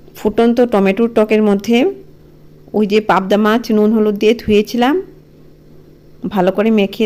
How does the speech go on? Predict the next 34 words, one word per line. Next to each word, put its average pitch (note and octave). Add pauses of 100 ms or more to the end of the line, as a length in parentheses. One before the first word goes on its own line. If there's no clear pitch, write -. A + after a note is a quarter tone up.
(100)
ধুয়েছি, G3+ (440)
এগুলি F#3
দিয়ে G3
দিলাম E3+ (320)
এভাবে E3+ (200)
সাউথ F#3+ (100)
ইন্ডিয়ান G3+ (120)
স্টাইলে। D#3 (760)
সাউথ F#3 (100)
ইন্ডিয়ায় A#3 (180)
এভাবে G#3+ (140)
মাছ F#3+ (140)
রান্না D#3
করা D3+
হয়। C#3+ (1600)
এভাবে G#3
দিলাম A3+ (120)
সাউথ G3
ইন্ডিয়ান G#3+ (100)
স্টাইলে, A3 (100)
মাছগুলি G3
দিয়ে G#3
দিলাম G3+ (240)
না F3
ভাজা F3+
করে। A3 (540)
অনেক A#3
সময় A#3+
মাছ G#3 (100)
ভাজা G#3+
করতে A3
গেলে A#3 (120)
ভেঙে E3+
যায়, D3+